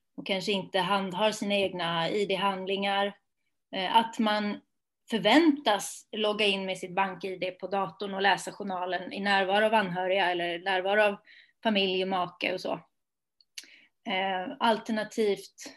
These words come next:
att man faktiskt tvingas och hotas till det. Och att den möjligheten finns, det gör ju att vården måste tänka väldigt mycket kring när man journalför och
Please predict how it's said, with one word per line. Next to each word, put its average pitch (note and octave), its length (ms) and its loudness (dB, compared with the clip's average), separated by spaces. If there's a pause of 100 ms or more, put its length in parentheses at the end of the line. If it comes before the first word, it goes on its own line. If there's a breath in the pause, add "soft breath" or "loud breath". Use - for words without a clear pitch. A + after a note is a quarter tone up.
(560)
att G#3+ 180 0
man G#3 140 0
faktiskt F#3+ 400 -4
tvingas G3 480 -2
och F#3 100 -4
hotas G3+ 400 -4
till - 140 -6
det. - 180 -6 (560 soft breath)
Och - 240 -4
att - 120 -4
den B3+ 180 10
möjligheten G#3 360 6
finns, F#3+ 500 0
det A3+ 180 2 (220)
gör A#3 240 4
ju G#3 60 4
att G3+ 200 -2
vården F#3+ 400 -2
måste G3 280 -6
tänka A#3 600 2
väldigt F3+ 240 0
mycket E3+ 500 -6
kring F#3 180 -6
när F3 60 -6
man E3+ 180 -6
journalför F3+ 800 -2
och E3+ 200 -8